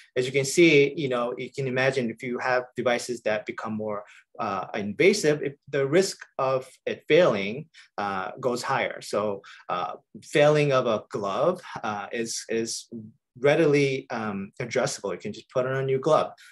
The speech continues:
But failing of a, a neural interface, uh, in the, in the body that's been implanted, that's a big deal, right? 'Cause, or any other implantable device, you have to have surgeries to be able to replace it, and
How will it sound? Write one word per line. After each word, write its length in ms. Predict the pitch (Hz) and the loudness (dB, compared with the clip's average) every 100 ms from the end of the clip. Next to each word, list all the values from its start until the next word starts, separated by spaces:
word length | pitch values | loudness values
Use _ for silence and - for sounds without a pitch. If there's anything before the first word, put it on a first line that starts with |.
| _ | _
But 220 | - 104 - | -4 -4 2
failing 380 | 151 160 151 143 | 4 6 4 4
of 160 | 131 | 4
a, 240 | 120 107 - | 2 0 -2
a 280 | 110 101 - | -4 -6 -8
neural 320 | 117 123 131 117 | -6 0 2 2
interface, 640 | 113 131 151 190 214 - - | -2 -4 -2 -2 -2 -8 -8
uh, 160 | 107 107 | -6 -6
in 180 | 117 120 | -6 -6
the, 160 | 110 107 | -6 -6
in 160 | 113 113 | -6 -6
the 80 | 113 | -6
body 260 | 98 113 | -4 -4
that's 200 | 156 139 | -6 -6
been 140 | - 107 | -8 -8
implanted, 540 | 107 120 139 170 175 - - - | -6 -8 -4 -2 -4 -8 -20 -4
that's 240 | 127 131 - | 0 2 2
a 60 | |
big 200 | 139 123 | 2 0
deal, 300 | 139 101 69 | 0 0 0
right? 180 | - 104 | -8 -8
'Cause, 220 | 117 110 - | -8 -10 -6
or 240 | 117 135 | 0 2
any 180 | 160 175 | 4 4
other 240 | 180 214 | 4 4
implantable 500 | 147 127 - 107 98 | 2 0 -6 -8 -8
device, 320 | 95 - 104 - | -12 -12 -14 -10
you 160 | 113 | -6
have 140 | 147 - | -6 -4
to 100 | 139 | -4
have 320 | 127 120 147 | 0 0 0
surgeries 480 | - 120 110 98 - | 0 -2 -2 -6 -8
to 40 | |
be 80 | - | -6
able 180 | 98 95 | -6 -6
to 140 | - 101 | -8 -10
replace 420 | - 101 98 - | -4 -4 -4 -6
it, 100 | 92 | -10
and 240 | 85 - | -10 -14